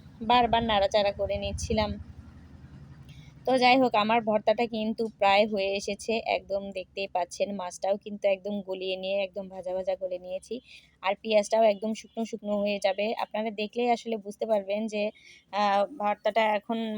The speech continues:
উম, মানে ডোলে ভর্তা করার জন্য রেডি হয়ে গেছে। এখন আমি এই ভর্তাটা আজকে করব শুকনা মরিচ দিয়ে।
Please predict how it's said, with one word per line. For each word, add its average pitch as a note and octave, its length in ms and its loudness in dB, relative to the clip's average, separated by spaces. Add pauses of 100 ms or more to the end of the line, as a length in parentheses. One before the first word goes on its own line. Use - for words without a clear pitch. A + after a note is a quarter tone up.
(160)
উম, F3 280 -14 (100)
মানে F#3 240 -6
ডোলে G#3 300 0
ভর্তা G3+ 300 0
করার G#3 240 0
জন্য G#3 240 -6
রেডি F#3+ 280 -4
হয়ে G#3+ 180 -2
গেছে। G3 220 -2 (120)
এখন G3+ 280 -2
আমি G#3+ 240 -6
এই G#3+ 140 -2
ভর্তাটা A3+ 420 -2
আজকে G#3 220 -6
করব F#3 320 -8
শুকনা G#3 300 -8
মরিচ F#3 280 -6
দিয়ে। G3 180 -6